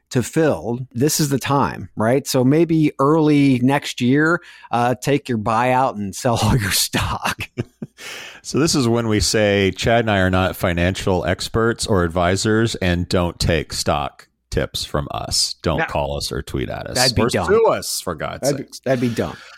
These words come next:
Speaker 2: Uh, all right, so I have, I have three takeaways,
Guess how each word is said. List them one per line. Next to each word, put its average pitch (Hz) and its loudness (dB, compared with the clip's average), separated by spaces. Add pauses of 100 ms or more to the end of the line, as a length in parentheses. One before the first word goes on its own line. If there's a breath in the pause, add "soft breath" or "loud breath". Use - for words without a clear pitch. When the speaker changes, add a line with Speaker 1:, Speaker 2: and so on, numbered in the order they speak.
(440 loud breath)
Speaker 2:
Uh, 117 2
all 135 0
right, 113 0
so 143 0
I 143 4
have, 135 0
I 131 0
have 123 0
three 147 2
takeaways, 98 2